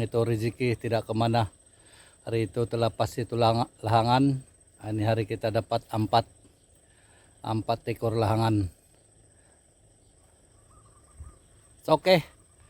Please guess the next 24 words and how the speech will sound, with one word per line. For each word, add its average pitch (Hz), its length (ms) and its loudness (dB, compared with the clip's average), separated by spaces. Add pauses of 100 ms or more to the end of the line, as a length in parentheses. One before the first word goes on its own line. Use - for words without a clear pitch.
(220)
ah, 143 400 6
cukup 147 320 -2
untuk 151 240 -2
pagi 151 320 4
ini. 160 100 4 (840)
Kita 131 280 -4
mau 135 160 4
berunut 131 320 0
balik 127 280 -4
dulu. 135 240 0 (440)
Ah, 104 360 -2 (280)
tadi 110 320 -2
sudah 113 320 0
baru 113 360 2
siap 117 240 -4 (120)
kupi-kupi. 117 520 -6 (2250)
Baru 104 240 -8
siap 107 280 -8
kupi-kupi, 113 840 -4 (360)
masak 104 400 -8
Maggi. 113 480 0 (200)
Ah, 92 360 -2
beginilah 104 560 -2
ini 101 120 0